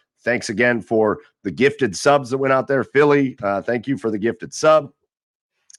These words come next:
Uh, a-, and we really appreciate you guys for the questions, the comments, and just having a good time with us.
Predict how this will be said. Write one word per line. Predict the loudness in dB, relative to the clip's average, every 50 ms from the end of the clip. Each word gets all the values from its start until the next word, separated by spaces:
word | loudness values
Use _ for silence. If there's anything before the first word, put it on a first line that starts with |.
| _ 0
Uh, | 2 2 2 2 0 0 -2
a-, | -2 -4
and | -4 -4 -2 -4 -4 -2
we | -2 -2
really | 0 2 2 2 2 2
appreciate | 0 0 -2 -2 -2 0 -2 -2
you | 0 2
guys | 2 0 0 0
for | -4 -8
the | -8 -4
questions, | 0 0 0 0 -2 -6 -8 -8
the | -8 -4
comments, | -2 0 0 2 0 -2 -2 -6
and | -8 -8
just | -8 -6 -4
having | -4 -4 -4 -4
a | -4
good | -4 -4 -2 0
time | 0 0 0 0
with | -2 -2 0
us. | -2 -2 -2 -4